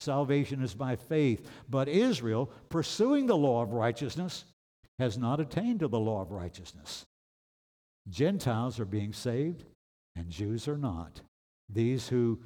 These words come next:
are not seeking it by faith. Verse thirty-two, why? Because they did not seek salvation by faith, but as it were,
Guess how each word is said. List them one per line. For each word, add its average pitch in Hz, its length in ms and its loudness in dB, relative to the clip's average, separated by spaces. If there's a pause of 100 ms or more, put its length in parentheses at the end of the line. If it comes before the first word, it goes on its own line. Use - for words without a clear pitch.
(1000)
are 113 140 0
not 127 280 -2
seeking 120 460 -2
it 113 180 -6
by 110 180 -2
faith. 113 400 -4
Verse 95 280 -8
thirty-two, 131 680 -2
why? 113 380 -2 (380)
Because 113 420 -2
they 104 200 0
did 127 400 0
not 120 380 -2 (460)
seek 127 480 -2 (240)
salvation 113 800 -2
by 101 200 -2
faith, 92 520 -6 (340)
but 95 120 -6
as 117 260 -2
it 160 80 -6
were, 107 380 -2